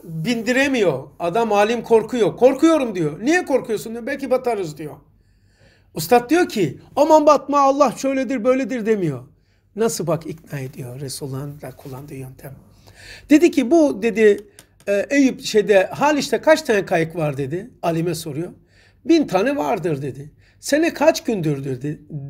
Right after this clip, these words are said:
"gündür?" dedi. "Efendim," dedi, "üç yüz altmış beş gün." "Peki sen," dedi, "bu Haliç'te," Osmanlı'da oluyor. "Senede kaç tane sandal gark olur, batar?" dedi.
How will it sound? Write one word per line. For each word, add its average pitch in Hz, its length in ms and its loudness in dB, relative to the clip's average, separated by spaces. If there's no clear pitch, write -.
"gündür?" 151 480 -2
dedi. 160 360 -8
"Efendim," 269 400 4
dedi, 220 180 -2
"üç - 260 -4
yüz 220 80 0
altmış 226 380 2
beş 190 220 2
gün." - 200 -10
"Peki 214 540 2
sen," 339 360 2
dedi, 233 240 -2
"bu 233 120 0
Haliç'te," 214 720 0
Osmanlı'da 151 520 -4
oluyor. 123 320 -2
"Senede 330 480 -2
kaç 320 280 0
tane 214 340 2
sandal 196 600 2
gark 170 400 2
olur, 135 260 -6
batar?" 147 380 -2
dedi. 160 320 -14